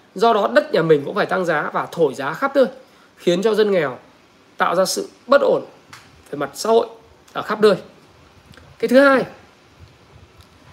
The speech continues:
đấy là những người trẻ ở thế hệ Gen Z,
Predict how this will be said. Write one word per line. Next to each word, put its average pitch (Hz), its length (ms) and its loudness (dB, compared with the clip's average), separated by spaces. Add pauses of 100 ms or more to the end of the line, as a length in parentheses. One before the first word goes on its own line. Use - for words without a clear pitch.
(100)
đấy 175 200 6
là 214 300 0 (2250)
những 233 280 -4 (120)
người 196 320 6
trẻ 147 400 0 (280)
ở 147 160 -4
thế 175 160 -2
hệ 226 240 0
Gen 214 180 0
Z, 202 300 0